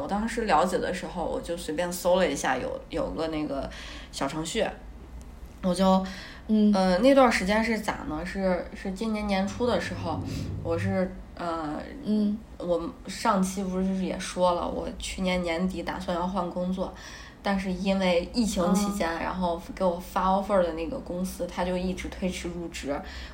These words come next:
Speaker 1: 我就当时等得可心焦了，
Speaker 2: 嗯。
Speaker 1: 然后我就拿那个塔罗，
Speaker 2: 嗯。
Speaker 1: 免费的那个塔罗，我就算了一卦，然后，因为他新用户，
Speaker 2: 嗯。
Speaker 1: 他有一个免费的这个什么解，解答吧，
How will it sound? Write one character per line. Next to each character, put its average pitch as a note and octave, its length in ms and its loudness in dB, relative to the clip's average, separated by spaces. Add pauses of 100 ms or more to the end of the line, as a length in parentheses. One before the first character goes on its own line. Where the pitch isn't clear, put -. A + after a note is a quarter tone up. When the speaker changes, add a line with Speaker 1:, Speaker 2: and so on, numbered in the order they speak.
Speaker 1:
我 E3 100 0
就 F3+ 100 4
当 G#3 200 4
时 G#3 140 0
等 E3+ 200 2
得 D#3 120 2
可 F#3 140 -2
心 F#3+ 240 4
焦 F#3+ 140 6
了， F#3+ 400 8
Speaker 2:
嗯。 - 60 -14 (320)
Speaker 1:
然 F3+ 120 6
后 F#3+ 80 6
我 F3 80 8
就 F3 180 6
拿 E3 260 2
那 F3 120 4
个 D#3+ 280 6
塔 G3 260 6
罗， D3+ 360 4
Speaker 2:
嗯。 D#3+ 120 2
Speaker 1:
免 F3+ 180 4
费 G#3+ 140 4
的 G3 120 8
那 F3+ 100 6
个 F3 80 6
塔 - 220 0
罗， E3 180 0
我 D#3+ 40 -2
就 E3 120 -2
算 F#3+ 240 4
了 D3+ 120 0
一 - 40 -6
卦， - 240 -2
然 - 120 -6
后， - 160 -8 (380)
因 - 180 4
为 A3 120 4
他 B3+ 280 6
新 C4 260 6
用 B3+ 120 10 (180)
户， A3 140 4
Speaker 2:
嗯。 G3+ 60 4
Speaker 1:
他 A3+ 120 2
有 F#3 160 4
一 C3+ 120 -2
个 G3 100 0
免 - 260 0
费 - 220 0
的 D#3 320 2
这 F3+ 160 -2
个 E3+ 180 0
什 F#3 160 -4
么 F3+ 240 0 (440)
解， E3 360 0 (160)
解 D3 240 4
答 - 280 4
吧， G3 280 6